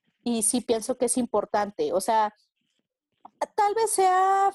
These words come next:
falta de asimilación, falta de educación, falta de,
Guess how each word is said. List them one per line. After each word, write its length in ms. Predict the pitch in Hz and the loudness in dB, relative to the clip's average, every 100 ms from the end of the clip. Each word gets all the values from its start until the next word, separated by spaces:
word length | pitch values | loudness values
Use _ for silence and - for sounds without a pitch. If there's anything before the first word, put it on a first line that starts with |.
| - | -4
falta 580 | - 311 302 - 262 269 | -2 -2 -2 -2 0 0
de 440 | 247 220 214 208 | 0 0 2 2
asimilación, 840 | 208 - 226 220 208 208 247 247 254 | 0 -2 -6 -2 -2 -2 -2 -2 -2
falta 360 | 233 220 233 | -4 -2 -2
de 80 | 214 | -2
educación, 840 | 196 196 185 202 208 208 208 208 - _ _ _ - | -4 -6 -8 -8 -6 -4 -2 -6 -12 _ _ _ -4
falta 420 | 220 220 - 233 | -2 -2 -2 0
de, 580 | 214 196 190 185 - | 0 -2 -2 -4 -8